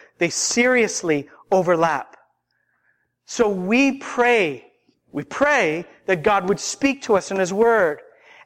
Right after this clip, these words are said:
And we pray, we must be praying over what God speaks to us. Jesus said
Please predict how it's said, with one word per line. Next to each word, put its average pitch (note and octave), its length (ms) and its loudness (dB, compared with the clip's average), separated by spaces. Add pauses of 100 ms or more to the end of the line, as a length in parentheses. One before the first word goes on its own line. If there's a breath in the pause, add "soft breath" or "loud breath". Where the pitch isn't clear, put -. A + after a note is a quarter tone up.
And C4 300 2
we C4 140 2
pray, G3 520 0
we F#3 240 -2
must G#3+ 380 -2
be A#3 80 -4
praying A#3 460 -2 (140)
over B3+ 540 2 (140)
what F#3+ 280 0
God D#3+ 240 0
speaks - 380 -8
to A#2+ 160 -10
us. - 380 -16 (2000)
Jesus A3+ 400 -2
said C#3+ 400 -4